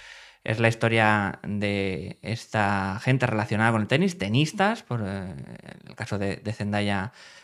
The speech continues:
vamos a ver una carrera de una tenista que se ve truncada y que luego entrena a ellos dos, ¿no?, que son amigos, eh, desde la academia de tenis desde niños, ¿no? Y que como zipizape,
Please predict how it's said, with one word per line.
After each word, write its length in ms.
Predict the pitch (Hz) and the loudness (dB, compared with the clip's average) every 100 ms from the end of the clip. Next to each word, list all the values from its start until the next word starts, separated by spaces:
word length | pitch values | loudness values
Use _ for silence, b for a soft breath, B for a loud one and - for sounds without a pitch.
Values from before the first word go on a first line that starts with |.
| B B B | B B B
vamos 320 | - 117 117 120 | 2 4 6 6
a 60 | |
ver 160 | 110 - | 4 4
una 800 | 117 110 107 104 101 95 85 - | 2 4 6 4 2 0 -2 -4
carrera 280 | - 110 117 | 0 2 4
de 40 | |
una 140 | 110 107 | 4 2
tenista 260 | 104 120 | 2 0
que 80 | 110 | 0
se 120 | 110 | 0
ve 100 | 107 | 0
truncada 640 | 107 110 104 120 139 160 214 | 0 0 0 4 4 4 2
y 100 | - | -2
que 120 | 120 | 0
luego 220 | 117 120 | 2 4
entrena 600 | 127 117 120 123 139 - - | 2 2 2 4 2 0 -6
a 380 | 113 110 127 - | -2 0 0 -4
ellos 360 | - 117 117 110 | -2 2 4 2
dos, 220 | 101 90 | -2 -2
¿no?, 120 | 113 | -4
que 100 | 120 | -4
son 160 | 113 107 | 0 0
amigos, 480 | 107 110 110 - - b b b b - | 2 2 2 -2 -10 b b b b -10
eh, 680 | 98 98 95 92 87 90 69 87 | -6 -2 -2 -2 -2 -4 -6 -6
desde 520 | 90 82 76 98 107 | -6 -6 -6 -4 -4
la 80 | 90 | -4
academia 380 | 95 104 107 104 | -2 -2 0 0
de 40 | |
tenis 260 | 101 110 113 | 0 0 2
desde 240 | 107 104 | 0 0
niños, 460 | 107 107 92 85 - | 0 0 -2 -4 -2
¿no? 300 | 139 220 - | -2 -4 -8
Y 120 | - | -10
que 520 | 110 104 101 98 92 - | -6 -4 -2 -2 -4 -6
como 260 | 101 104 | -4 -4
zipizape, 720 | 101 113 117 117 113 131 143 | -2 -2 -2 0 2 2 0